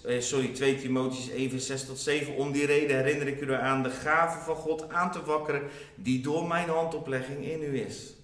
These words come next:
Heel grappig, in Hebreeën zes vers één tot twee, eigenlijk is het heel verdrietig. Ik zeg heel grappig, het is, dat bedoel ik cynisch, want het is verschrikkelijk verdrietig. Daar staat dit: "Laten wij het eerste onderwijs aangaande Christus laten rusten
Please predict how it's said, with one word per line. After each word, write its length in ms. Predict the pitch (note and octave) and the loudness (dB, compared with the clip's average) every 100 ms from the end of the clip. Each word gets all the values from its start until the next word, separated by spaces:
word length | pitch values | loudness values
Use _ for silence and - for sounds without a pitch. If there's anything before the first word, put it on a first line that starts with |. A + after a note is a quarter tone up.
| - - - - - - - - - - - - - - | -20 -20 -20 -20 -20 -20 -20 -20 -20 -20 -20 -20 -20 -6
Heel 280 | A#2+ C#3 | 2 4
grappig, 640 | C#3 C3 C#3 - D3+ B2+ - | 6 6 4 4 2 2 0
in 300 | B2+ B2 A#2+ | 0 0 2
Hebreeën 500 | C3 A#2+ C3 B2+ A#2+ | 0 2 2 2 2
zes 260 | C#3 C#3 | 0 -2
vers 160 | - C#3 | -2 -2
één 180 | C3 C3 | 0 0
tot 120 | B2 | 0
twee, 180 | B2 C3 | 0 0
eigenlijk 300 | B2 B2+ C3 | 2 0 0
is 100 | C3 | -4
het 80 | A#2 | 4
heel 180 | C#3 | 4
verdrietig. 500 | C3+ C3+ C#3 B2+ D3+ D#3+ A#2+ | 4 0 0 0 -2 -4 -8
Ik 80 | - | -6
zeg 220 | A#2+ A#2 | -6 -4
heel 160 | A2+ G#2+ | -6 -2
grappig, 300 | A2+ A2+ G#2+ | -2 -2 -6
het 120 | G#2+ | -10
is, 260 | G#2 - - | -10 -12 -14
dat 260 | - G#2+ G2 | -14 -12 -12
bedoel 220 | G2+ A#2+ | -6 -6
ik 100 | G#2+ | -4
cynisch, 520 | - D3 B2+ A2+ - - - - - | -6 -2 0 0 -2 -12 -16 -20 -18
want 140 | - A2+ | -6 -4
het 100 | A2+ | -4
is 100 | A2+ | -6
verschrikkelijk 520 | A2+ - E3 D#3+ C3 | -6 -2 -2 0 -4
verdrietig. 380 | A#2+ B2+ C#3+ A#2+ | -2 -4 -2 0
Daar 100 | B2 | 0
staat 200 | - C#3+ | 0 0
dit: 180 | D#3+ A#2 | 0 4
"Laten 380 | C3+ D3 C3+ | 6 6 2
wij 160 | A#2+ A#2 | 2 4
het 220 | A2 - - | 2 -2 -2
eerste 400 | F#3 G3 G3 - | 2 2 2 -2
onderwijs 500 | D3 D3 C3 B2 - | -4 -2 -2 -2 -2
aangaande 420 | A2 A2 A2 G#2 - | -6 -2 -2 -2 -4
Christus 360 | A#2 - G2 | -6 -6 -8
laten 320 | G2+ F#2 F#2 | -4 -4 -4
rusten 440 | F#2 A2 - C#3 | -6 -6 -6 -8